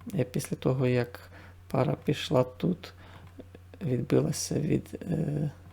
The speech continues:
зони супротиву, опустилися в цей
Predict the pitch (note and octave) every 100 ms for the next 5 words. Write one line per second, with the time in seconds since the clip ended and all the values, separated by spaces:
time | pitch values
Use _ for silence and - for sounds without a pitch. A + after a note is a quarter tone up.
0 | - C3+ C3+ B2 B2 B2 - - - -
1 | - - - - - - - - - -
2 | - - - C#3 - D#3+ D#3+ E3 D3+ D#3
3 | - - C3 - C3 - - C#3+ C3+ B2+
4 | - B2 - - C3+ B2+ A#2+ A#2+